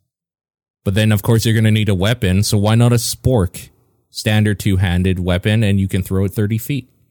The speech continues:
This is so stupid. This is,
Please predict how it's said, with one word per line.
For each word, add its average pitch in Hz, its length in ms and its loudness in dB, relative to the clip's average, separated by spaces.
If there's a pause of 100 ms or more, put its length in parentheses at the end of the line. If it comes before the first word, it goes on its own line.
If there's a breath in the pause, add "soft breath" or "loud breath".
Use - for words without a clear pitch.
(240)
This 117 160 -2
is 110 120 0
so 90 260 -2
stupid. 82 680 -4 (440 soft breath)
This 117 200 0
is, - 260 -2